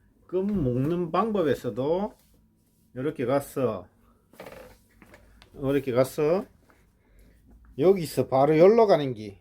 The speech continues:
요래 가는 게 아니고, 여기서 요렇게 가도록, 꺾이도록 이렇게 돼 있습니다. 요렇게 가도록 돼 있습니다. 그러니까 여기서 한번 끈을 잡아주고,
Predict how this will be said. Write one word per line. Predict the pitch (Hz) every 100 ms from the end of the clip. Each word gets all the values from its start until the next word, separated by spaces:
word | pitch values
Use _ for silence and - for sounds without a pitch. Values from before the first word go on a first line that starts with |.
| 127
요래 | 170 202 202
가는 | 156 139
게 | 127 110
아니고, | 110 131 107 135 185 - _ _ _ _ _ _ 113
여기서 | 143 165 156 - 175 196 240 285 _ _ _ _ _ _ - - _ _ 107
요렇게 | 147 220 233 123
가도록, | 104 90 80 - _ _ _ -
꺾이도록 | 135 190 170 98
이렇게 | 95 95 _
돼 | _
있습니다. | - _ _ _ _ _ _ _ _ _ 110
요렇게 | 151 190 151
가도록 | 110 101 92
돼 | 80
있습니다. | - - - - _ _ _ _ _ _ _ _ _ _ _ _ _ _ _ _ - _ _ _ - - _ _ _ _ _ _ _ _ _ _ _ _ _ _ _ -
그러니까 | 151 139 147
여기서 | 202 240 233 - 214
한번 | 190 220 233 262 _ _ _ _ _ _
끈을 | 190 196 196
잡아주고, | 180 190 160 165 175 214 254